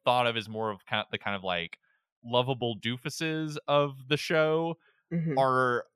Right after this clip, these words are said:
Speaker 1: actually, like, willing to kind of get their, they're, they're just as sort of ruthless and dirty, but are maybe doing it with more of a sort of, like, sheen of politeness or, you know, the way that Greg,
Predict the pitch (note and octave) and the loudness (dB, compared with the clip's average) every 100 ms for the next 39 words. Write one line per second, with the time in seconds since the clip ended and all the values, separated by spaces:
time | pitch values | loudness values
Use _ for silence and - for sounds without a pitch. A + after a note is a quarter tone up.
0 | _ _ - G#2+ - - A#2+ A2+ G#2+ G2+ | _ _ -2 -2 -2 -6 -4 -2 0 0
1 | F#2+ G#2 G#2+ G#2+ G#2 G#2+ G#2+ G2 F#2 G2+ | 0 -2 0 0 -4 -6 -4 -4 -2 -4
2 | - G2 F#2+ F#2 G#2+ B2+ A#2+ B2+ B2+ B2 | -2 0 0 0 0 0 2 0 0 0
3 | C3 - A#2+ - B2+ F#2+ F2+ G#2 A2 - | -2 -2 -6 -4 -6 -6 -8 -6 -6 -4
4 | G#2 G2 - - A2+ G#2 F#2 G#2 G2 F#2+ | 0 0 -2 -8 -6 -6 -2 -2 0 -2
5 | F#2 F2+ - _ B2 A2+ G#2+ A2 G#2+ G#2 | -4 -6 -10 _ -2 0 0 -2 -2 -4
6 | G#2+ G#2 G#2 A2 G2+ G2 G2+ F#2 F#2 G#2+ | -4 -8 -10 -12 -10 -6 -4 -6 -8 -8
7 | F#2+ F2+ F2+ F2 - - - C3+ A2 G#2+ | -8 -6 -6 -6 -6 -4 -4 -4 -4 -6
8 | G2+ G2 F#2+ F#2 - _ - C#3 A2+ G#2 | -6 -4 -4 -6 -12 _ -10 -8 -2 -2
9 | A2 G#2+ G#2 F#2+ - - A#2 G#2 F#2+ F#2 | -4 -4 -4 -4 -6 -10 -4 -2 -2 -4
10 | F2 _ _ A#2+ G2+ F2+ G2+ G#2+ G2+ G#2 | -8 _ _ -8 -6 -4 -4 -2 -2 -2
11 | G#2 G#2+ G#2+ G2 G2 G2 | -6 -8 -4 0 0 -2